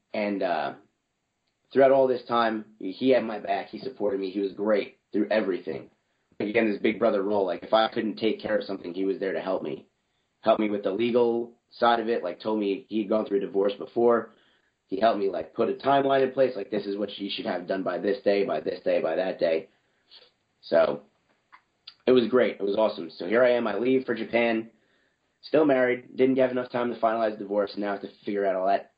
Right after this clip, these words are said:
from overseas. So my first six months there were amazing. Uh, Japan is fantastic. Um, I got a cell phone out there so I can, you know, keep in contact with everyone. And this is when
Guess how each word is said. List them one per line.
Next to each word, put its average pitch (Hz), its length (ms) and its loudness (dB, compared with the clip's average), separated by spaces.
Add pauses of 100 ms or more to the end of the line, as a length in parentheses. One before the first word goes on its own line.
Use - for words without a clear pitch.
(420)
from 147 140 2
overseas. 139 640 4 (1600)
So 117 360 4 (220)
my - 200 0
first 196 260 4
six 180 160 -4
months 160 260 0
there 156 180 2
were 131 320 0
amazing. 113 600 -6 (400)
Uh, 80 200 -8 (160)
Japan 120 440 0
is 117 140 -2
fantastic. 117 800 0 (720)
Um, 73 380 -8 (720)
I 98 80 -2
got - 200 0
a - 40 -12
cell 123 280 2
phone 117 160 -2
out 113 200 0
there 110 180 2
so 104 140 -4
I 101 40 -4
can, 85 260 -10
you 98 120 -4
know, 92 120 -2
keep 117 200 -2
in 98 100 -2
contact 110 420 0
with 110 120 0
everyone. 107 560 0 (680)
And 101 200 2
this 113 180 2
is 117 180 -2
when 110 640 2